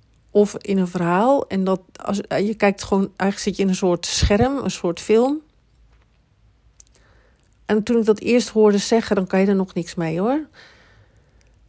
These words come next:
Eh, en op het moment dat je ook, eh, beseft,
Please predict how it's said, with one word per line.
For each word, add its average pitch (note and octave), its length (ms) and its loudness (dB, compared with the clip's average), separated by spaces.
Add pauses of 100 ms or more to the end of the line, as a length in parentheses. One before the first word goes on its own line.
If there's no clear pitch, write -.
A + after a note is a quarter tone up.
(480)
Eh, A#3+ 840 -2 (2250)
en A3 120 -2
op A#3+ 100 -2
het A3+ 100 -4
moment A3+ 460 4
dat B3+ 140 0
je - 120 0
ook, G#3 280 0
eh, F#3 320 2 (220)
beseft, G#3 680 -2